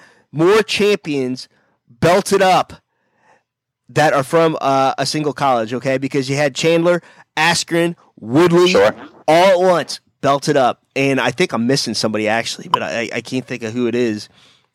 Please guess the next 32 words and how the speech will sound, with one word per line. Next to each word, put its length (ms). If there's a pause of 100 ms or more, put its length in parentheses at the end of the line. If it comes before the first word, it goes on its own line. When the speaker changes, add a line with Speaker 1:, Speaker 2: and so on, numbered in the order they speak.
(720)
Speaker 2:
You're 160
missing 340
somebody. 480
I 60
know 160
there's 180
another 300
name 260
that 160
went 180
to 60
Mizzou 480
who's 140
a 80
wrestler, 420
but 240 (640)
I 100
can't, 300
I 80
can't 240
grasp 340
it 80
at 80
this 180
moment. 280
But 120
I 60
know 140
you're 120
missing 300
somebody. 380 (160)
Speaker 1:
Yeah. 340